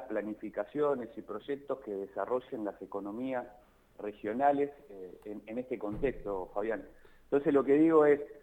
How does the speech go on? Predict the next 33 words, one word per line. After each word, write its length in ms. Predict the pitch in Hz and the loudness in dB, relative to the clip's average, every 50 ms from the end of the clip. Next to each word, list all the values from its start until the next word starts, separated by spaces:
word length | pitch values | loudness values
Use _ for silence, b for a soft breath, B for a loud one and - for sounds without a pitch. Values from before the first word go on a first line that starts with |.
| - _ _ _ - | -20 _ _ _ 0
Gabriel 340 | 117 131 135 143 160 185 180 | 4 4 6 8 8 8 8
lo 80 | 175 165 | 8 6
que 100 | 156 156 | 6 6
nos 140 | 156 156 160 | 4 4 4
viene 180 | 175 175 175 | 4 4 4
a 80 | 165 160 | 4 4
plantear 400 | 156 147 147 143 - 180 180 170 | 4 2 0 2 0 0 0 2
es, 140 | 175 180 180 - - - _ _ - | 0 0 -2 -6 -16 -20 _ _ -8
ustedes 440 | 139 - - _ - 175 175 175 - | -8 -8 -2 _ 0 0 2 0 -4
<laughs> 60 | - | -8
tienen 220 | - 175 160 143 139 | -4 -2 -2 -2 -2
una 120 | 156 151 135 | -2 -2 0
ventaja 480 | 117 113 - 170 170 - 170 151 - - | 0 0 -2 -4 -4 -4 -4 -8 -2 0
única, 520 | 160 190 202 190 180 147 - 104 98 107 | 0 0 0 0 -4 -4 -4 -6 -6 -6
quien 180 | - - 123 123 | -6 -4 -4 -2
lo 80 | 131 135 | -2 -2
mira 240 | 170 196 185 175 | -2 0 0 2
desde 220 | 156 139 127 120 113 | 4 4 4 2 0
afuera 300 | - - - 165 160 143 | -2 -2 -2 0 0 0
de 140 | 139 - - | 0 -2 -4
Santa 280 | 113 110 117 - 123 - | -10 -6 -4 -4 -6 -4
Fe 340 | - 156 147 143 143 - - - B B B B _ _ | 0 0 0 2 0 -2 -10 -14 B B B B _ _
y 120 | - 117 123 | -8 -4 -2
ve 360 | 135 156 160 131 107 95 - - | 0 2 2 2 2 0 -2 -2
la 180 | 113 110 104 | -2 -2 -2
condición 440 | - 117 117 113 113 - - 170 170 | -2 -4 -4 -4 -6 -6 -6 -4 -4
actual 320 | 151 131 - - 147 147 139 | -4 -4 -2 -2 -2 -2 -2
del 140 | 131 131 | -2 -4
puerto, 380 | 131 - 110 104 104 - 113 110 | -2 -2 -2 -2 -2 -2 -4 -4
no 180 | 110 139 175 202 | -4 -4 -2 -2
lo 180 | 196 147 - | -2 -2 -4
puede 300 | - - 185 180 143 - - | -2 0 0 0 0 -2 -4
creer, 420 | - 113 127 180 196 160 98 | -2 -2 0 2 2 2 0